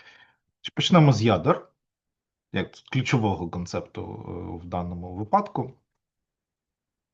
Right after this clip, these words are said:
Значить, що таке ядро складнооборотної функції? Значить, нехай в нас є якась складнооборотна функція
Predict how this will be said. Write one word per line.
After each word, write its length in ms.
Значить, 160
що 100
таке 280
ядро 420
складнооборотної 840
функції? 360
Значить, 200
нехай 160
в 40
нас 220
є 60
якась 240
складнооборотна 680
функція 500